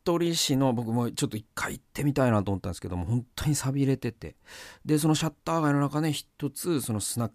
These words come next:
クが、こう、こうとね、明かりをつけてて、で、カラオケスナックみたいな。で、そこのホステスの上田美幸という人の周りで、人がどんどん死んでったっていう事件が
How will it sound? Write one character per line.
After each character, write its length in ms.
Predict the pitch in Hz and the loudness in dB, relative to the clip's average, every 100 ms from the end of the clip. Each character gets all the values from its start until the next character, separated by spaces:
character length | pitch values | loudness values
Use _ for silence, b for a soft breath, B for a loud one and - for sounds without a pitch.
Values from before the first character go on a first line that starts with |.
| - | -10
ク 140 | 90 | -6
が、 180 | 90 85 _ | -6 -8 _
こ 200 | - 107 98 | -6 -6 -4
う、 40 | |
こ 140 | 104 92 | -6 -6
う 120 | - - | -12 -8
と 140 | 90 | -4
ね、 120 | 113 - | -4 -6
明 80 | 104 | -8
か 180 | - | -6
り 160 | 98 95 | -4 -4
を 60 | 95 | -6
つ 80 | |
け 100 | - | -8
て 140 | 95 107 | -10 -8
て、 180 | - 123 | -4 -2
で、 180 | 104 | -2
カ 200 | 101 - | -4 -2
ラ 100 | 113 | 0
オ 80 | 117 | 0
ケ 140 | 110 110 | 0 -2
ス 100 | 110 | -2
ナ 80 | |
ッ 20 | 113 | -4
ク 100 | 87 | -6
み 60 | |
た 80 | 85 | -12
い 20 | |
な。 60 | 85 B B B B | -14 B B B B
で、 140 | - 156 | 0 2
そ 220 | - 202 | 2 0
こ 280 | - 233 220 | -2 -2 0
の 320 | 220 233 147 | 2 4 2
ホ 200 | - 180 | 4 2
ス 180 | - - | 2 -2
テ 100 | 117 | -4
ス 180 | - 107 | -2 0
の 140 | 107 | 2
上 220 | 113 143 | 6 6
田 140 | 147 151 | 8 8
美 200 | 147 147 | 10 10
幸 240 | - - | 8 2
と 200 | - 95 | 4 2
い 100 | 90 | 6
う 180 | 123 147 | 10 10
人 420 | - - 120 120 | 8 4 4 6
の 160 | 135 143 | 8 10
周 380 | 113 147 131 95 | 12 12 10 6
り 40 | |
で、 180 | 90 101 | 4 4
人 360 | 87 - 175 170 | 4 2 4 6
が 120 | 165 | 6
ど 220 | 113 156 | 8 8
ん 160 | 190 156 | 10 8
ど 120 | 92 | 8
ん 80 | 90 | 6
死 140 | 107 | 6
ん 120 | 101 | 6
で 100 | 101 | 6
っ 20 | |
た 240 | 101 _ 107 | 4 _ 0
っ 40 | |
て 180 | - - | 0 -2
い 40 | |
う 100 | 87 | -2
事 140 | 85 98 | 0 2
件 180 | 98 85 | 2 2
が 140 | 85 | -2